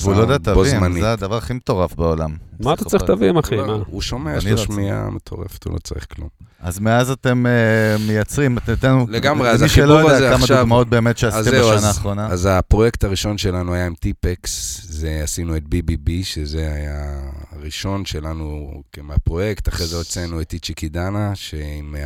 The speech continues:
Speaker 2: התקווה שש וסוויסה, ועכשיו יצא עם דנה אינטרנשיונל, ה-D B T יצא, ויש לנו עוד כמה,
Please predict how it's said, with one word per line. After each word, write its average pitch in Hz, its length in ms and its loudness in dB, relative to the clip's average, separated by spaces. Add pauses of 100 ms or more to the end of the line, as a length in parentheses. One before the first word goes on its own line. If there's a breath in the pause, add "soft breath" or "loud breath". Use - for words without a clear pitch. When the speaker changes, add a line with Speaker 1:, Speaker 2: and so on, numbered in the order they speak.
Speaker 2:
התקווה 76 400 -8
שש 92 480 -2
וסוויסה, 98 680 -4 (840)
ועכשיו 78 840 -10
יצא 73 260 -8
עם 80 140 -4
דנה 80 220 -2
אינטרנשיונל, 80 800 -4
ה-D 76 160 -6
B 85 360 -2
T 110 40 -2
יצא, 92 420 -4
ויש 85 200 -4
לנו 90 160 -6
עוד 87 160 -4
כמה, 87 320 -8